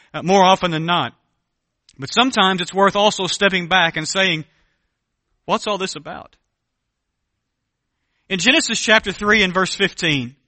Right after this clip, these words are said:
mankind, of course, had fallen into sin. Adam and Eve had fallen into sin in the Garden of Eden. And God doles out punishment to the man, Adam, to the woman, Eve, and then to the serpent.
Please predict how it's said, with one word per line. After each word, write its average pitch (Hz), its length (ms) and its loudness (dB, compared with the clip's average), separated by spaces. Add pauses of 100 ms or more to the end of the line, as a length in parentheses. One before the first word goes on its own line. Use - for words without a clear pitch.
(960)
mankind, 214 520 4
of 202 100 -4
course, 202 240 2
had 190 140 -2
fallen 202 300 4
into 185 120 -2
sin. 185 260 2
Adam 185 220 4
and 175 80 2
Eve 190 220 4
had 165 100 -8
fallen 190 320 2
into 180 100 -4
sin 165 380 0 (400)
in 170 80 0
the 175 80 4
Garden 185 300 4
of 156 80 -2
Eden. 143 360 0 (800)
And 196 340 2 (240)
God 214 520 2 (280)
doles 214 360 2
out 233 240 4
punishment 175 540 0
to 196 280 2
the 175 80 -4
man, 185 320 4
Adam, 165 360 2
to 165 100 -6
the 165 80 0
woman, 190 320 2
Eve, 190 320 2
and 170 120 -2
then 220 180 2
to 208 100 -6
the 190 80 -2
serpent. - 400 -2